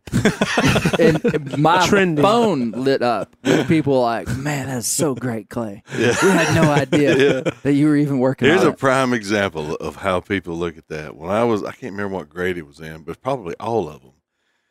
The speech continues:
Speaker 4: But one, at least once a year, a teacher would give you a test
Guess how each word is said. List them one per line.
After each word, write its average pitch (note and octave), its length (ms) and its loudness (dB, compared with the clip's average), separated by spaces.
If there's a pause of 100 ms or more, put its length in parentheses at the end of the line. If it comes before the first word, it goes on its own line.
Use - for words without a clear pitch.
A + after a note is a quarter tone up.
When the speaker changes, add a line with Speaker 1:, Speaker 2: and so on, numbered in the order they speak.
(180)
Speaker 4:
But E2+ 120 -4
one, B2 260 2
at A2 80 0
least C3+ 240 0
once B2+ 220 -2
a G#2 40 -8
year, G#2+ 200 2
a F#2+ 40 -2
teacher G2+ 300 -6
would D#2 100 -12
give E2 180 -8
you D#2+ 140 -10
a C#2+ 40 -14
test - 540 -10